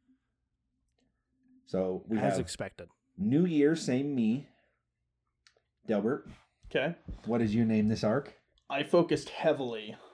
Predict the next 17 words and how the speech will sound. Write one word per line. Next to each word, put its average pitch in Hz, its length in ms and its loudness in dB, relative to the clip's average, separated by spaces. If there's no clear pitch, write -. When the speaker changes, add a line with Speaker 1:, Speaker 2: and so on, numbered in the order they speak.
Speaker 3:
on 123 200 -6
one 131 200 0
aspect 110 560 -8
of 98 140 -12
this. - 340 -16
I 107 140 -6
ignored 123 640 2
most 151 260 0
of - 100 -20
chapter 143 320 -2
one 143 280 -4
and 135 120 -6
the 117 100 -8
entirety 160 640 2
of 135 140 -2
chapter 147 360 -4
three, 147 480 -4